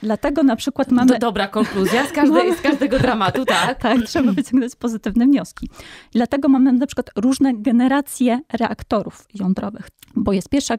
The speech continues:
Speaker 1: generacja, kiedy w ogóle dopiero powstawały, druga generacja, gdzie już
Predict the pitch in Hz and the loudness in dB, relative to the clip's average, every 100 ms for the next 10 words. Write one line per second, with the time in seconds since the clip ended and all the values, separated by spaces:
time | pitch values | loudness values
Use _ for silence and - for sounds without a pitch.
0 | - 226 214 214 208 214 - 208 208 196 | -4 -4 -2 -2 -2 -2 -4 -8 -6 -6
1 | 202 - 147 - - 190 190 - - - | -4 -2 -2 -4 -6 -6 -6 -8 -8 -6
2 | 185 196 202 208 - - 214 220 196 208 | -2 0 0 -2 -4 -6 -2 -2 -2 0
3 | 208 196 202 202 196 220 196 | 2 2 -2 -4 -4 -2 -2